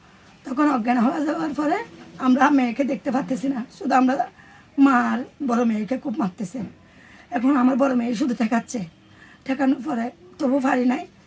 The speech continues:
মোবাইল তো দুটোটা নিয়ে গেল, আমাদেরকে ইচ্ছা মতো মারি, এখানে ফেলাই, ওরা চলে গেল। পরে আমাদের নামে আবার ইয়া করে থানাতে অভিযোগ করে পুলিশ আনলো। পুলিশ এনে আবার আমাদেরকে গালাগালিজ করলো।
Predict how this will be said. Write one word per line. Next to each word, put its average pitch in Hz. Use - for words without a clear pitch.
মোবাইল 254
তো -
দুটোটা 277
নিয়ে 285
গেল, 254
আমাদেরকে 285
ইচ্ছা -
মতো 311
মারি, 262
এখানে 269
ফেলাই, 311
ওরা 254
চলে 226
গেল। 220
পরে 262
আমাদের 254
নামে 277
আবার 233
ইয়া 240
করে 262
থানাতে 269
অভিযোগ 247
করে 349
পুলিশ 233
আনলো। 233
পুলিশ 240
এনে 254
আবার 240
আমাদেরকে 233
গালাগালিজ 214
করলো। 220